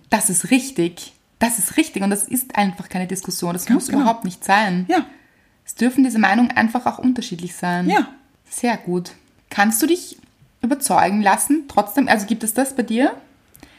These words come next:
Speaker 1: dass du dir denkst, ja, das stimmt eigentlich, okay, sehe ich jetzt anders?
Speaker 2: Doch.
Speaker 1: Wechselst du den Film, wenn dich jemand überzeugt?
Speaker 2: Wenn mich jemand wirklich überzeugt,
Speaker 1: Mhm.
Speaker 2: dann ist das schon mal möglich.
Speaker 1: Ja.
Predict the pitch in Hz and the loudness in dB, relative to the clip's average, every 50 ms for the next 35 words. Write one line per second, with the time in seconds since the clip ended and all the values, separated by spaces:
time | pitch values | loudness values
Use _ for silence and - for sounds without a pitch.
0 | _ - 233 - 240 226 233 226 220 214 220 226 - - - 185 175 185 233 285 | _ -6 -2 0 2 2 4 4 4 4 4 2 0 -2 -4 -2 -2 0 0 -2
1 | 302 - - - - 202 190 180 - - 165 175 180 185 175 190 185 - - 208 | -4 -6 -10 -8 -6 -6 -6 -4 -4 -6 -4 -4 -2 -4 -4 -6 -8 -8 -6 -4
2 | 214 262 277 269 - 220 - 226 214 - - 185 190 196 240 320 - - - - | -4 -4 -4 -4 -8 -10 -10 -10 -8 -6 -4 -4 -2 -2 -4 -4 -6 -12 -20 -20
3 | - - _ _ _ - 311 262 - - - - _ _ _ _ _ _ - 190 | -20 -20 _ _ _ 2 2 2 2 0 -8 -18 _ _ _ _ _ _ -4 -4
4 | 190 - - 262 254 - 285 294 311 - - - 247 294 392 - - - - - | -2 0 -2 -2 0 2 2 2 2 2 2 0 0 0 0 -2 -10 -18 -20 -20
5 | _ - - - - 233 220 226 226 - 220 220 214 202 214 214 - - 196 190 | _ -20 -20 -6 -2 0 0 0 0 0 0 0 0 -2 -8 -10 -6 -2 0 2
6 | 226 - - - - - _ _ 196 220 233 262 302 349 - - 285 285 269 214 | 2 0 -2 -8 -18 -20 _ _ 0 4 6 6 4 4 4 4 6 6 6 4
7 | 190 214 277 277 349 - 320 302 349 - - - 220 190 185 190 240 - 269 262 | 4 2 2 2 2 0 -2 -4 -4 -6 -2 0 0 2 2 2 4 4 4 4
8 | 277 254 - - - - _ _ _ _ _ - 180 170 180 190 196 - - 196 | 4 2 0 -2 -10 -20 _ _ _ _ _ -8 -4 -2 -2 -4 -4 -6 -8 -8
9 | - - 302 302 - - 294 302 320 320 339 359 359 277 - 196 196 294 294 - | -6 -4 -4 -2 0 2 2 4 4 4 4 4 2 2 2 0 -2 -4 -4 -6
10 | - - 262 262 226 202 214 294 - | -6 -4 -2 0 2 2 2 0 -2